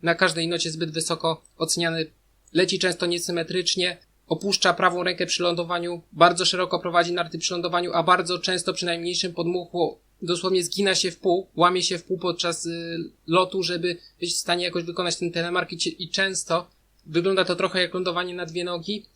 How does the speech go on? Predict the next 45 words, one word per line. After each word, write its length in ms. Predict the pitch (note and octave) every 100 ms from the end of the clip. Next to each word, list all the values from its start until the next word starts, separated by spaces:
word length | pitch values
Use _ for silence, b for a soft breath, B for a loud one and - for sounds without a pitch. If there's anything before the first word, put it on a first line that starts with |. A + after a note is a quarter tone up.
| _ -
i 60 |
dla 160 | E3+ G3+
mnie 120 | G3+
to 80 | F#3+
jest 100 | F3
dokładnie 320 | E3+ G3 F#3
to 100 | F3
samo, 220 | F3+ F#3
co 120 | F3
robi 280 | F#3 F#3 F3+
Eisenbichler, 720 | F3+ F3+ F#3+ F#3 F3 E3+ G#3 G#3+ _ _ _ _ _ _ _ _
jeśli 220 | F3+ G3
chodzi 260 | F#3+ F#3+ -
o 380 | F#3+ F#3+ F#3 - _ -
zawyżane 560 | D#3+ F3+ F#3+ F#3+ G3
noty, 260 | G3+ F#3 D#3
ponieważ 420 | E3+ F3 F3+ F3+
te 160 | - F3+
błędy 280 | F3 F#3+
wy-, 240 | F3+ F#3 E3+
wynikały 380 | F3+ F#3 F#3 F3+
kompletnie 360 | F3+ F3+ F3+
z 60 | F3
czego 220 | G3 G3
innego 460 | A3 G#3+ D3 B2 -
u 120 | E3
Eisenbichlera 480 | E3 F3 E3 F3 E3+
i 40 |
u 100 | D#3+
Kubackiego, 680 | D#3+ - E3 E3 - F#3+ G3
ale 180 | E3 F3
w 20 |
mojej 240 | E3+ F3+
opinii 300 | F3 E3+ F#3
to 120 | F#3 F3+
jest 140 | E3+
dokładnie 340 | E3+ F#3+ G3
ten 160 | G3 F#3+
sam 200 | F#3 F#3+
przykład. 400 | - E3+ B2+ C3
Eisenbichler 500 | E3+ E3 F3+ E3+ F3
ma 120 | E3+
często 260 | E3+ F3 F3+
zawyżane 480 | F3 E3+ F3 F3 E3+
noty, 340 | D#3 D3+ G#3+